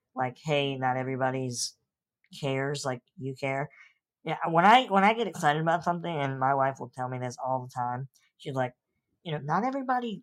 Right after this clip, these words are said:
thinks like you, Will. Come on. Like, not everybody's gonna be excited like you about X thing." And so that's something that I always have to, like, reel back.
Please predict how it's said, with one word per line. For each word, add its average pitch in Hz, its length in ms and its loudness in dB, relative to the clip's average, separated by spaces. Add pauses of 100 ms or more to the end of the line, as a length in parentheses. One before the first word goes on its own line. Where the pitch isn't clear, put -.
thinks 185 280 0
like 123 240 -6
you, 131 80 -20 (100)
Will. 139 280 -8 (180)
Come 190 100 -2
on. 135 260 0
Like, 139 240 -4
not 165 200 4
everybody's 247 440 4
gonna 196 140 4
be 175 320 2
excited 156 720 2
like 180 240 2
you 139 280 2
about 135 460 -2
X 147 280 -4
thing." 135 340 -6 (440)
And 143 220 -4
so 143 540 6
that's 139 160 -2
something 151 240 0
that 139 180 2
I 139 160 2
always 131 280 0
have 127 180 -2
to, 131 80 -6
like, 123 180 -2
reel 131 380 0
back. 131 300 0